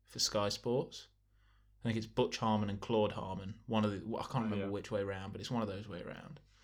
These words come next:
Speaker 2: I think
Speaker 1: And,
Speaker 2: Butch
Speaker 1: um,
Speaker 2: is the one on T V.
Speaker 1: Yeah, I think that's right.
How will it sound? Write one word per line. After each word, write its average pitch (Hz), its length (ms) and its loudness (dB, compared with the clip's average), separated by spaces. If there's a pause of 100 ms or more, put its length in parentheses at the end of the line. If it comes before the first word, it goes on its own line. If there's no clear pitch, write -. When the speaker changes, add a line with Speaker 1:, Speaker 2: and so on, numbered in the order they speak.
(380)
Speaker 2:
I 110 140 0
think 104 180 0
Speaker 1:
And, 101 120 0
Speaker 2:
Butch 101 240 -2
Speaker 1:
um, 101 40 -4
Speaker 2:
is 92 60 -8
the 101 80 -8
one 95 140 -2
on 92 380 -6
T 95 180 -6
V. 90 240 -4 (240)
Speaker 1:
Yeah, 104 200 2
I 98 40 -4
think 104 160 -4
that's 80 180 -6
right. - 240 -10